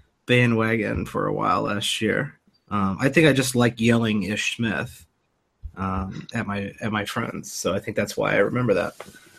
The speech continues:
Um, so go, going through their, well, Philadelphia, we, um, going through this roster, which is still, I mean,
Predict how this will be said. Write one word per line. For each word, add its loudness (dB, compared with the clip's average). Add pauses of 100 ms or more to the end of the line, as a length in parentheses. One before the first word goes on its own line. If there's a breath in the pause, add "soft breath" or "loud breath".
(380 soft breath)
Um, -2 (320)
so 8
go, 8
going 8
through 6
their, 8 (580 loud breath)
well, -4
Philadelphia, -2
we, -6 (680 soft breath)
um, 2
going 10
through 10
this 6
roster, 6
which 0
is 0
still, 4 (560)
I -8
mean, -2